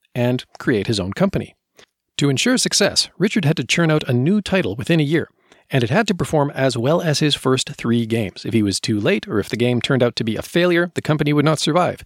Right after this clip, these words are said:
and Richard, to the satisfaction of his father, would have to return to his studies. Listening to the detailed explanations of his son Robert, Owen Garriott agreed that the project sounded reasonable. To his mind,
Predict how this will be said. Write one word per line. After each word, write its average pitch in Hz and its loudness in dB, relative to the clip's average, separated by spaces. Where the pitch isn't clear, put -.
and 90 -4
Richard, 143 0
to - -6
the 101 -2
satisfaction 107 0
of 95 0
his - -2
father, 170 -2
would - -8
have - -2
to 156 0
return 110 0
to 117 -2
his 104 0
studies. - -2
Listening 233 0
to 208 -2
the 170 0
detailed 180 0
explanations 139 0
of 139 2
his 151 0
son 147 2
Robert, 92 -2
Owen 226 2
Garriott 156 2
agreed 113 0
that 139 -2
the - -2
project 180 -2
sounded 135 0
reasonable. 104 -2
To 156 2
his 226 2
mind, 95 -2